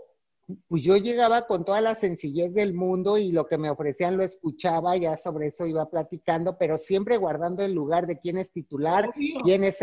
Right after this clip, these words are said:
Speaker 1: la empresa, quién es el dueño,
Speaker 2: Obvio.
Speaker 1: quién, quién, quién manda aquí, ¿no?
Speaker 2: Obvio.
Speaker 1: No, ahora resulta que la gente,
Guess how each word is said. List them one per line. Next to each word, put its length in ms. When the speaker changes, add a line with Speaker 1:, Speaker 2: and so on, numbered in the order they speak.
Speaker 1:
la 120
empresa, 580
quién 240
es 160
el 140
dueño, 400
Speaker 2:
Obvio. 140
Speaker 1:
quién, 280
quién, 240
quién 260
manda 320
aquí, 300
¿no? 180
Speaker 2:
Obvio. 540
Speaker 1:
No, 400
ahora 320
resulta 600
que 100
la 160
gente, 640